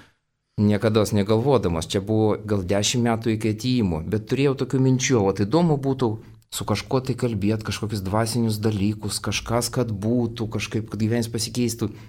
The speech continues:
Juokinga, bet čia buvo labai panašus dalykai, keista svajonė. Tai mano atėjimas buvo iš esmės nes, ne mano noru. Eilinį sa-, kartą prisičiūdinęs, jaučiau, kad tuo momentu neišeis patylėt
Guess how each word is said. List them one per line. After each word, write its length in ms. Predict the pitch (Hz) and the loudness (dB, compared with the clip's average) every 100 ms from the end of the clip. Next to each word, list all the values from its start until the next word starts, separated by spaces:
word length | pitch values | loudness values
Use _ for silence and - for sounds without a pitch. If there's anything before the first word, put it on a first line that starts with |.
| - - - | -20 -18 -6
Juokinga, 600 | 104 113 113 170 151 101 | 0 0 2 4 4 4
bet 280 | 95 101 98 | 2 0 -2
čia 180 | - 120 | 0 0
buvo 520 | 123 120 - 135 127 123 | -2 -8 -2 0 2 0
labai 220 | 127 139 | 0 -2
panašus 500 | 139 131 127 139 127 | -2 -4 -2 -2 -2
dalykai, 480 | 127 131 117 82 69 82 - | 0 2 2 0 -6 -10 -6
keista 360 | 110 98 - | -6 -4 -6
svajonė. 600 | - 107 107 107 87 73 - - _ _ _ _ _ - | -4 -2 0 0 0 -4 -10 -20 _ _ _ _ _ 0
Tai 120 | 110 - | 0 2
mano 360 | 113 123 127 123 | 0 2 2 0
atėjimas 680 | 110 120 120 151 151 120 | -2 -2 -2 0 0 -2
buvo 360 | 113 120 117 107 - - - _ _ _ _ _ | -2 0 0 0 -4 -18 -20 _ _ _ _ _
iš 160 | - - | -4 -4
esmės 380 | 110 127 117 - | 0 0 0 0
nes, 280 | 117 110 - | 0 0 0
ne 200 | 117 120 | 0 2
mano 320 | 117 110 98 | 2 2 2
noru. 380 | 90 85 76 73 90 | 2 0 -2 -4 -10
Eilinį 460 | - 110 117 131 120 | -4 -2 0 0 0
sa-, 300 | 123 120 113 | 0 0 0
kartą 340 | 104 117 117 104 | 0 0 -2 -4
prisičiūdinęs, 920 | 107 - 98 123 131 139 135 127 - - | -4 -4 -4 -2 0 2 2 0 -2 -2
jaučiau, 560 | 104 110 107 131 123 113 | 0 2 2 2 2 2
kad 180 | 104 - - | -2 -4 -6
tuo 160 | 135 139 | 0 2
momentu 520 | 143 135 123 123 117 | 2 4 2 2 2
neišeis 520 | 120 117 - 101 - | 4 2 2 0 0
patylėt 760 | 101 92 104 101 135 180 180 | -4 0 0 2 2 2 0